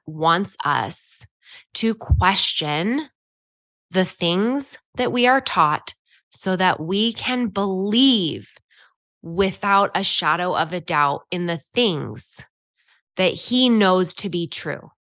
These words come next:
I believe that we were placed on this earth to use our agency, to be curious and seek knowledge and wisdom from him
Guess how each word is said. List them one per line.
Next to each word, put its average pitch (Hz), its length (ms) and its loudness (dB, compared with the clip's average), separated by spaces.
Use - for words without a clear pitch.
I 269 240 -2
believe 285 360 4
that 269 160 4
we 262 120 0
were 254 120 4
placed 233 380 -2
on 226 140 0
this 208 300 -4
earth 233 480 -2
to 202 120 -6
use 214 280 0
our 214 160 4
agency, 156 800 -4
to 185 140 -4
be 170 180 -2
curious 208 960 0
and 185 180 2
seek - 600 -8
knowledge 165 560 2
and 165 200 -2
wisdom 147 580 -4
from 202 400 2
him 151 460 -6